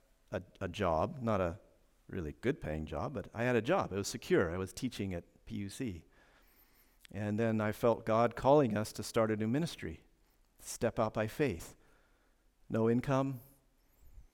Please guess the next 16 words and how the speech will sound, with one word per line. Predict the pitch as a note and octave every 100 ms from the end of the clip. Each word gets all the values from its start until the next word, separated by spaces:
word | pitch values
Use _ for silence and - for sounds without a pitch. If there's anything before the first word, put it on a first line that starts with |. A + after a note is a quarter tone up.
| _ _ _ _ _ _ _ _ _ _ _ - - - -
no | G#2 G#2+ G#2+ G#2 G2+ F2+ _
equity, | A#2 - C#3 D#3+ F3 - - _ _ _ -
no | A2+
money, | A2+ B2+ D#3+ D#3+
nothing. | - D3 - F3+ F#3+ - _ _ _ _ -
God | G#2+ C3+
called | - B2+ B2+
us | -
out. | E3 - - - _ _
And | -
I | G2
started | - G#2+ G#2
to |
have | G#2+ A#2 A2+
to | -
say, | - E3+ G2